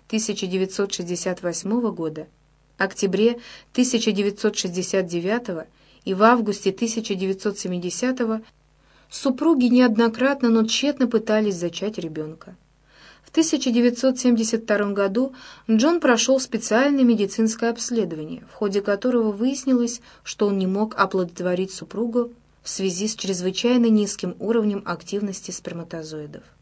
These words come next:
И вот теперь в начале тысяча девятьсот семьдесят пятого года,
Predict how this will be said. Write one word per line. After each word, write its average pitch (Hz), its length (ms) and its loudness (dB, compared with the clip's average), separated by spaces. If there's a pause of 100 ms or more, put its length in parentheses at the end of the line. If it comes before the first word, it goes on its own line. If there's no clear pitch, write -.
(600)
И 220 80 2
вот 294 180 2
теперь 294 300 2
в - 20 4
начале 233 460 2
тысяча 220 420 -4
девятьсот 185 460 -2
семьдесят 180 420 -6
пятого 254 400 0
года, 196 380 0